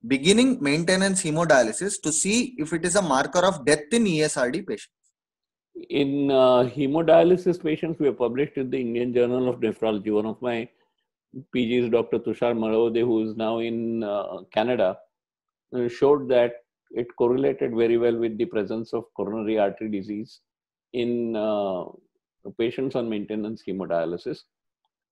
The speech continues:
Speaker 2: You could design that study, but you'll have to follow them on a long-term basis. And, uh,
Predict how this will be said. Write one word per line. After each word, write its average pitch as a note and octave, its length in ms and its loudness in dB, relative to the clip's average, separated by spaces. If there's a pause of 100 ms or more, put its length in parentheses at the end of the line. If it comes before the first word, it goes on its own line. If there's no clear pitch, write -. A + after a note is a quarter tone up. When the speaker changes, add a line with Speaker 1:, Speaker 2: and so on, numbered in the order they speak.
Speaker 2:
You A#2+ 300 0
could D#3 240 0
design C3+ 400 0
that A#2+ 200 -2
study, A2+ 260 -6
but A2+ 160 -8
you'll A#2+ 160 -2
have A#2 140 0
to B2 140 -4
follow A#2 540 0 (180)
them A2+ 200 -4
on A2 240 -4
a G#2 40 -2
long-term G#2 600 -2
basis. F#2+ 420 -8 (800)
And, A2 540 -6
uh, A2 160 4